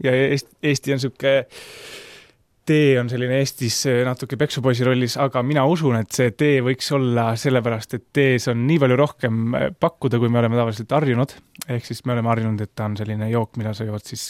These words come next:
külmetuse ajal või siis, kui sa oled haige. Või siis, kui sul on talvel väga külm, siis sa võtad tassikese teed. Aga pigem võiks, äh, proovida midagi uut, ehk siis kohvit me joome niikuinii kogu aeg,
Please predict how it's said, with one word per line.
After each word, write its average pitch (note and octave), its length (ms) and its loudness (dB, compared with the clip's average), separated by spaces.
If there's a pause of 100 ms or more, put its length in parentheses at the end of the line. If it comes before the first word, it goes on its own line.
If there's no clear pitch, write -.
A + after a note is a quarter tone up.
külmetuse B2+ 480 -2
ajal D3+ 240 0
või B2 160 -2
siis, A2+ 240 -6
kui B2 80 -8
sa A2 80 -6
oled G#2+ 160 -6
haige. A#2+ 300 -4 (640)
Või B2+ 120 -4
siis, A2 200 -2
kui B2 120 -2
sul A2+ 160 -2
on A2 80 -2
talvel A2 300 0
väga G#2 180 -6
külm, F3+ 360 2
siis A#2 200 -2
sa A#2 80 0
võtad A#2 240 -4
tassikese A#2+ 640 -6
teed. C#3+ 320 0 (1080)
Aga C3+ 160 2
pigem C#3+ 320 4
võiks, C3 380 0
äh, B2+ 320 4 (100)
proovida C#3 380 4
midagi B2+ 240 2
uut, - 260 0 (140)
ehk C3+ 80 -2
siis - 180 -10
kohvit C3+ 300 -2 (100)
me C3+ 120 2
joome B2+ 200 0
niikuinii C#3+ 300 0
kogu B2+ 240 0
aeg, A#2 240 -2